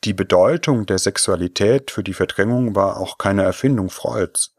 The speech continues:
Wer in den Protokollen vieler Nervenärzte nachliest, die sich um das Jahr neunzehnhundert mit psychisch erkrankten Patienten befasst haben, wird immer wieder darauf stoßen, wie häufig sexuelle Wünsche und sexuelle Fantasien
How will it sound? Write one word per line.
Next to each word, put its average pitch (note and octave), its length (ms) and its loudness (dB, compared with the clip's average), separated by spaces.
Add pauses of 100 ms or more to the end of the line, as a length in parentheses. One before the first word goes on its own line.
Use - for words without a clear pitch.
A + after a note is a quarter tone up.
(1300)
Wer G#2 360 2
in G#2+ 120 0
den G2+ 160 0
Protokollen B2 680 2
vieler D3 300 2
Nervenärzte A2 800 -2
nachliest, F2 800 -8 (600)
die G#2+ 80 -2
sich G2 300 -4
um F#2+ 200 -4
das F2+ 160 2
Jahr F#2+ 200 4
neunzehnhundert G2+ 720 0
mit F2+ 220 -10
psychisch - 400 -4
erkrankten G#2+ 540 -4
Patienten A#2 760 -4
befasst - 420 -4
haben, G2+ 340 -8 (440)
wird G#2 240 2
immer E3 280 4
wieder D3 180 4
darauf F#2 300 2
stoßen, G2+ 760 -2
wie G2 120 -2
häufig B2 680 0
sexuelle G#2+ 640 0
Wünsche A2+ 380 0
und F#2 180 -6
sexuelle G2 500 -2
Fantasien G2 720 -4